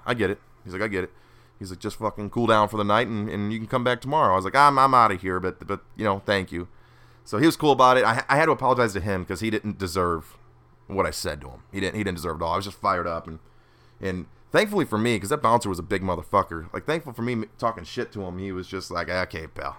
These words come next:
But, you know, I guess he's used to drunk assholes, but so, yeah, we, I end up leaving. I say we, there's we, but we end up leaving,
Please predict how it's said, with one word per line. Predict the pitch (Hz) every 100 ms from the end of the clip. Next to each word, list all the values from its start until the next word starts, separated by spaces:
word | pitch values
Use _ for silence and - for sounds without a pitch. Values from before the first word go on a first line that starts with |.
| -
But, | 92 - - -
you | 87
know, |
I | 82
guess | 90 90
he's | 85
used | 92 -
to | 73 -
drunk | 82 85 80
assholes, | 85 85 82 76 -
but | 78 - - - - - -
so, | - 151 151 147 143 147 - - _ _ _ - - -
yeah, | 117 147
we, | 170 160
I | 160
end | 151
up | 127
leaving. | 104 78 73 76 - 113
I |
say | 113 101
we, | 104 87
there's | 120 92
we, | 101 95 85 85
but | 98 - - - - - - - - - - _ _ - - - _ - - -
we | 135
end | 117 95
up | -
leaving, | 82 78 82 82